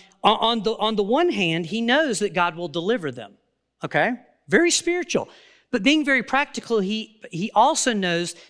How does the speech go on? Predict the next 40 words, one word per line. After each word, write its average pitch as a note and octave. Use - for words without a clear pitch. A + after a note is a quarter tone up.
that A#3
if F3+
they A3
don't G3+
eat A#3+
something F3+
soon, G#3
they E3
will E3
all F3
die. A3
And F3
so G#3+
here D#4+
they G3+
are. D3
Paul A3+
takes A3
the A#3
moment G3
now F3+
to F3+
publicly F#3
pray F3
and C3+
to C3
thank F#3
God E3+
for E3
his C3
goodness F#3+
and D#3
for D#3+
the C3+
simple E3
meal. G3
Um, D#3+
they F#3
all G3+
eat, A#3+